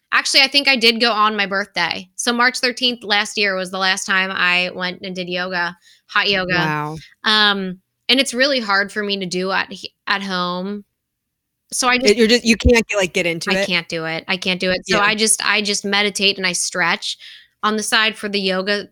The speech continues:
Speaker 1: fix, but
Speaker 2: Yeah.
Speaker 1: I do kettlebells. I bought some kettlebells before the rush,
Speaker 2: Mm-hmm.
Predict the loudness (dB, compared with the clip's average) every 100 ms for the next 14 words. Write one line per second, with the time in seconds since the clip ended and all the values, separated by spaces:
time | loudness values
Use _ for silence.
0 | 0 2 0 -6 -4 2 2 0 -6 -20
1 | -12 -8 -2 2 4 4 2 0 -2 0
2 | 2 2 2 0 0 0 -2 -8 -2 -2
3 | 0 0 0 -2 -8 -4 -6 -6 _ -6
4 | -2 -2 -2 -6 -10 -14